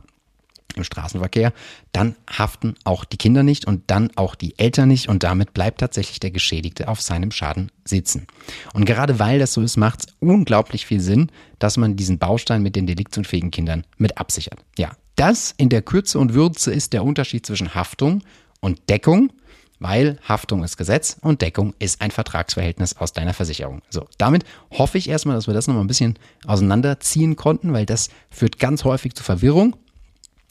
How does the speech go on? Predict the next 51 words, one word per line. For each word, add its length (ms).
Oder 300
man 180
denkt 220
im 80
ersten 280
Schritt, 360
ah, 220
das 100
Erste, 300
was 100
ich 60
mache, 200
also 140
ich 60
rufe 120
die 60
Versicherung 560
an 160
und 120
sag, 200
„Zahlt 320
ihr 80
das?“ 280
Ja, 100
das 160
ist 140
im 80
Endeffekt 300
der 100
zweite 280
Schritt, 360
weil 120
der 200
erste 320
Schritt 200
ist, 200
hafte 280
ich 140
dafür? 360
Und 220
wenn 140
ich 160
hafte, 320
Komma, 380
zahlt 460
ihr 140
das? 300
So 200
wäre 140
richtig, 420
ne? 160